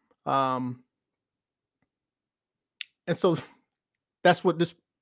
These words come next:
this ministry is, that's what my ministry is about. It's just truth. I'm gonna give you the truth. I'm gonna give you the truth, and I'm gonna give you things that are designed to,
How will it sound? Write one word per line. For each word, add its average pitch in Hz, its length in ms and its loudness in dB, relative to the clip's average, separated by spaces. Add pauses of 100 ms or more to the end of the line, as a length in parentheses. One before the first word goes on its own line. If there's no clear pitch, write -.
(180)
this 165 160 0
ministry 190 420 2
is, 143 60 -4
that's 156 200 2
what 165 60 -4
my 143 140 0
ministry 135 360 -4
is 113 80 -8
about. 123 460 -2
It's - 140 -6
just - 260 2
truth. 208 320 0 (500)
I'm 196 100 4
gonna 226 100 2
give 175 120 0
you 180 60 0
the 190 80 0
truth. 220 540 -6 (1400)
I'm 156 80 2
gonna 156 80 2
give 196 180 4
you 240 60 4
the 233 120 0
truth, 165 500 0 (600)
and 156 100 0
I'm 156 60 2
gonna 160 160 0
give 185 220 -2
you 196 80 -2
things 151 580 -4 (840)
that 156 160 4
are 156 60 2
designed 160 720 2 (500)
to, 165 480 2